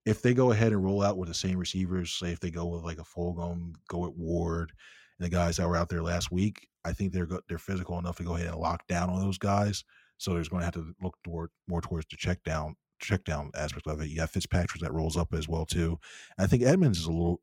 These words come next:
I think Edmonds is a little underrated as well. Terrell Edmonds, I think he doesn't get the due that he does too. So I think when you look at the matchups that way too, they're gonna, it, it, it's gonna be a lot of possessions. It's gonna have to be a lot of quick routes,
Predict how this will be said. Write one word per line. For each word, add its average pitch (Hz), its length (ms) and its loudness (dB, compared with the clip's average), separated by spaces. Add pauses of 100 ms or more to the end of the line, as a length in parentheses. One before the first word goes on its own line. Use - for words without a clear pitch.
I 95 80 0
think 107 180 2
Edmonds 113 300 2
is 80 100 -4
a 78 60 -4
little 78 180 0
underrated 76 340 -4
as 78 80 -6
well. 87 120 -2
Terrell 87 340 2
Edmonds, 85 260 2
I 76 60 -6
think 85 220 -8
he 87 160 -6
doesn't 82 180 -8
get 85 140 -12
the 82 180 -8
due 85 140 -8
that 80 140 -6
he 95 180 -2
does 76 260 -6
too. 92 240 -6
So 78 300 -10 (520)
I 101 120 4
think 98 240 2 (140)
when 98 120 0
you 95 100 2
look 98 200 0
at 92 80 -4
the 90 100 -2
matchups 92 320 -2
that 92 160 0
way 85 120 -2
too, 90 340 0
they're 90 100 0
gonna, 90 140 -4
it, 95 160 -6 (380)
it, 95 180 -2
it's 95 120 -4
gonna 101 140 -2
be 92 80 2
a 87 60 -2
lot 87 160 2
of - 60 -2
possessions. 90 420 -4
It's - 100 -4
gonna 104 180 2
have 95 120 2
to 90 80 -4
be 92 60 0
a 87 60 -2
lot 90 160 2
of 87 100 -2
quick 92 220 -2
routes, 85 460 -2